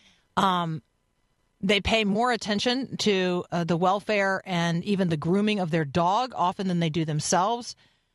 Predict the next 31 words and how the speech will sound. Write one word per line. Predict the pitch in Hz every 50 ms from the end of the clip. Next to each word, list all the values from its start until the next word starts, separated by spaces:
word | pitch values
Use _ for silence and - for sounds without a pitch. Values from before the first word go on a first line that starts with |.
| _ _ -
Uh, | 160 156 151 143 135 - - _
they, | 165 190 185 180 180 180 -
their | 175 180 175 160
dog | 139 185 185 190 208 226 226 170
visits | 196 196 180 185 175 - -
a | 170
salon | 151 - - 185 165 180 175 180 185 185
far | - - 190 180 175
more | 180 170 165 170
often | - 160 165 160 - 160 151
than | 147 151 147 147
they | 160 175 190 214
do. | 190 226 226 214 214 233 233 - _ _ -
I | 165
mean, | 165 170
you | 165 151
know, | 147
like, | 143 147 -
on | - - 190 196 202
and | 185 180
on | 170 165
and | 160 156
on. | 151 131 127 160 - _ _ _ _ _ _ _ - - -
And | - 254 269
so | - 311 262
it | - 277 247
gets | 208 294 320 - -
eventually | 440 415 320 269 247 - - 262 233 208 214
to | - - 233 214
the | 226
question | 240 - 196 165 160 - - 180 160 156 175